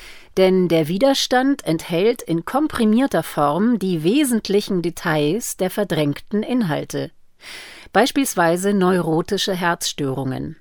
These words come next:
von denen bereits der Volksmund weiß, dass hier mit der Herzlichkeit, also mit dem Gefühlsleben und den Beziehungen des Betroffenen zu ihm nahestehenden Menschen etwas nicht in Ordnung ist.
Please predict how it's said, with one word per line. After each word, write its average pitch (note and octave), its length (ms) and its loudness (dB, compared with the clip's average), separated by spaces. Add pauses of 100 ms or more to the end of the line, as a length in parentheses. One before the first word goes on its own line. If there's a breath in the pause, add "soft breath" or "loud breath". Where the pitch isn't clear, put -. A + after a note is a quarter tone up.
(200)
von D#3 220 -2
denen D#3 240 4
bereits D3+ 460 -2
der D3+ 120 -6
Volksmund D#3+ 720 0
weiß, D3+ 460 -2 (460 loud breath)
dass G3 180 4
hier A3+ 360 4
mit F#3 440 0
der D3+ 260 -2
Herzlichkeit, F3 1080 -2
also D3+ 540 0 (300 loud breath)
mit F#3+ 160 2
dem F3+ 100 6
Gefühlsleben A3+ 840 2
und E3+ 180 0
den D#3 120 2
Beziehungen A3+ 580 2
des E3 140 -2
Betroffenen G3+ 680 -2
zu - 160 -6
ihm D#3 200 0
nahestehenden D#3+ 720 0
Menschen D3 480 0
etwas G3+ 380 -4
nicht F#3 220 -2
in G#3+ 100 -2
Ordnung E3 440 -2
ist. - 400 -10